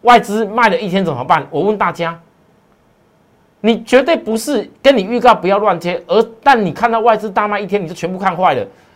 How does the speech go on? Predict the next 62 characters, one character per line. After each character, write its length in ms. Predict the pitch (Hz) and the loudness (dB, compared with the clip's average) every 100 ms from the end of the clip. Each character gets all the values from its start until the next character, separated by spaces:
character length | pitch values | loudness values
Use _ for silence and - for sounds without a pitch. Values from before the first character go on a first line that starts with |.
| - | -2
那 100 | 285 | 0
不 80 | 269 | 4
是 80 | 240 | 2
很 120 | 247 | 4
好 100 | 165 | 2
笑 160 | 233 | 2
吗？ 180 | 202 185 139 | 2 0 -2
我 100 | 175 | -4
上 240 | - 285 | 2 2
礼 80 | 202 | 2
拜 120 | 226 | 0
不 60 | 214 | 2
是 60 | 196 | 0
在 80 | |
教 160 | 190 196 | 0 0
过 120 | 196 | 0
大 160 | 190 170 | 0 0
家， 260 | 165 165 - _ - - | -2 -4 -6 _ -16 -6
你 140 | 170 | -4
看 160 | 202 247 | 0 0
看 140 | 233 | 0
合 220 | 180 165 | 0 -2
金， 160 | 170 202 | -2 -4
看 140 | 214 | -2
看 100 | 220 | -2
中 140 | 202 196 | -2 -2
美 80 | |
金， 80 | 147 | -2
看 160 | 170 208 | -2 -4
细 140 | 202 | -4
晶 100 | 185 | -4
圆， 140 | 185 131 | -4 -2
看 120 | 196 | 0
看 160 | 202 160 - | 0 -2 -2
日 140 | 247 | 0
本 120 | 156 | 2
的 60 | 143 | 0
山 260 | 143 165 185 | -2 -2 2
口， 240 | 160 120 - _ _ | 0 0 -8 _ _
这 160 | 277 254 | 4 4
些 140 | 233 | 4
公 200 | 233 214 | 2 0
司 280 | 202 226 233 - - | -2 -4 -4 -10 4
有 220 | 214 196 | 6 6
没 100 | 247 | 6
有 80 | 277 | 2
比 240 | - 240 | 2 0
你 100 | 220 | 2
们 140 | 175 | 0
之 160 | 170 233 | -2 -2
前 120 | 185 | 0
面 140 | 196 220 | 2 4
流 220 | 190 220 | 6 4
行 240 | - 156 | 2 -2
的 240 | 160 135 - - | 2 0 -2 -4
台 180 | 151 180 | 2 2
积 220 | 180 202 | 0 -4
电、 340 | 220 196 131 - - - _ _ _ _ _ _ _ _ _ _ _ _ _ _ _ _ _ _ _ _ _ _ _ _ | 2 2 0 -16 -20 -20 _ _ _ _ _ _ _ _ _ _ _ _ _ _ _ _ _ _ _ _ _ _ _ _
I 200 | 208 240 | 4 4
C 260 | 240 247 240 | 4 -2 -2
设 300 | 233 254 208 | 4 6 6
计、 340 | 202 226 170 | 2 -4 -4